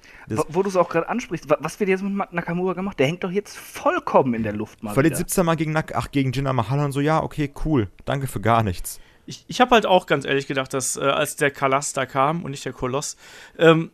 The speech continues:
Speaker 3: hab ich auch gedacht, dass Nakamura auskickt. Und ich find, das wär auch ein wichtiges Zeichen gewesen, einfach um, er kommt aus Japan. Japan ist Fighting Spirit irgendwie, ne?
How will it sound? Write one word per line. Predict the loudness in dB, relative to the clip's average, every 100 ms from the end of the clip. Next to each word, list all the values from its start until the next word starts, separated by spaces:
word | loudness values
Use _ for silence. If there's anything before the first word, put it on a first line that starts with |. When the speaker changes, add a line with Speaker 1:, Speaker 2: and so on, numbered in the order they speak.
| _
Speaker 3:
hab | 0 0
ich | 6
auch | 6
gedacht, | 8 6 4
dass | 0
Nakamura | 0 0 0 0 0
auskickt. | 0 -2 -4 -10 -16 -14
Und | -8 -8 -10 -20 -10
ich | -2
find, | 0 2
das | 2
wär | 2
auch | 2 2
ein |
wichtiges | 0 -4 -6 2
Zeichen | 2 2
gewesen, | -4 -4 -4
einfach | -4 -4 -6
um, | -4 -4 -4 -16 -20 _ -20 _ _
er | -4
kommt | -2 -2
aus | -4 0
Japan. | 0 0 -2 -6 -4
Japan | 2 4 4 -2
ist | -2 -2
Fighting | 0 0 0 -6
Spirit | -2 4 4 4 0
irgendwie, | 0 0 0 -4
ne? | 0 0